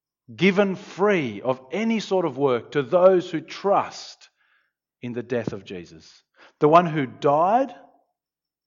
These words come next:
for our sins and was raised to life for our justification.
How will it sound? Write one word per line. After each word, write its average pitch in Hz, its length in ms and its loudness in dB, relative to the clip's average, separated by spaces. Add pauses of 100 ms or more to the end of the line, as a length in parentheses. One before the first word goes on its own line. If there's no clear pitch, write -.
(540)
for 135 200 -2
our 147 120 2
sins 85 880 -14 (1200)
and 117 140 -8
was 110 200 -8
raised 123 500 -4
to 110 100 -10
life 90 280 -10
for - 160 -16
our 80 120 -10
justification. - 840 -20